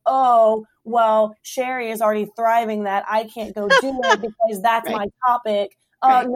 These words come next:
Speaker 1: no, there is
Speaker 2: Right.
Speaker 1: room enough for all of us.
Speaker 2: That's right.
Speaker 1: Um, so I tell people all the time, whether you wanna open a restaurant or not,
Speaker 2: Mm-hmm.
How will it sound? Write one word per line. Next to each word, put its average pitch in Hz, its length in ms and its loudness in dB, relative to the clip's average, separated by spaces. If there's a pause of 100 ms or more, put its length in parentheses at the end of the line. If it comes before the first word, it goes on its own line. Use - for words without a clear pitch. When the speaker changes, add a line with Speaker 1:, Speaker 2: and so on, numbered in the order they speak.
(160)
Speaker 1:
no, 208 220 4
there 240 240 -4
is 240 80 -2
Speaker 2:
Right. 190 140 -4
Speaker 1:
room 240 180 -8
enough 233 260 -6
for 226 80 -2
all 214 240 2
of 185 100 -2
us. 196 300 -2 (200)
Speaker 2:
That's 277 280 0
right. 175 320 2
Speaker 1:
Um, 233 240 -14 (580)
so 277 160 0
I 277 140 0
tell 330 180 0
people 269 220 -6
all 254 80 0
the 247 80 -6
time, 233 480 -10 (160)
whether 247 240 -2
you 254 140 -6
wanna 302 200 -4
open 247 280 -8
a 220 60 -4
restaurant 214 460 -6
or 214 60 -6
not, 208 400 -4
Speaker 2:
Mm-hmm. 147 140 -14